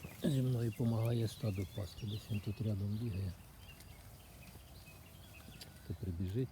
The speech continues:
то обратно. От він підбіг, вчора обрискували городину.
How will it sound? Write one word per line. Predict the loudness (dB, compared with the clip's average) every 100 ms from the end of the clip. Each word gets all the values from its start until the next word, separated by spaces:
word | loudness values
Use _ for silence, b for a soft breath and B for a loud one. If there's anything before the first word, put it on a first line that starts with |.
| -2
то | -2
обратно. | 2 2 2 2 2 2 0
От | 6
він | 6
підбіг, | 8 4 6 4 4 -6
вчора | 4 8 8
обрискували | 8 8 6 6 6 8 8
городину. | 6 6 2 0